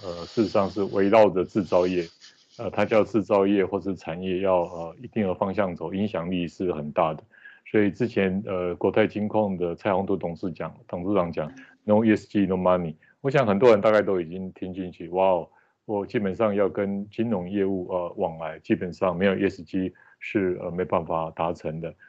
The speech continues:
那，呃，本身我们金融业如果在业务的，呃，期待跟要求，对于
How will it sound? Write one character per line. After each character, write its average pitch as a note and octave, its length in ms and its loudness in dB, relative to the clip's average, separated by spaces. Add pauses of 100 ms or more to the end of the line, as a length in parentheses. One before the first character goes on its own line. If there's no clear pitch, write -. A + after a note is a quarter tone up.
(240)
那， A#2 100 0
呃， G2 720 4
本 G#2 120 2
身 C#3+ 240 2
我 G#2 120 2
们 G2 360 -2
金 C3 160 -4
融 G#2+ 160 0
业 A2+ 120 2
如 G#2 180 0
果 F#2 160 0
在 G2+ 160 2
业 A2 220 4
务 G#2 200 0
的， F2+ 120 -2 (180)
呃， E2+ 180 -8
期 - 240 -4
待 G2+ 160 4
跟 G2 220 -2
要 G2 220 2
求， E2 300 -6
对 F#2+ 260 2
于 F2+ 260 -4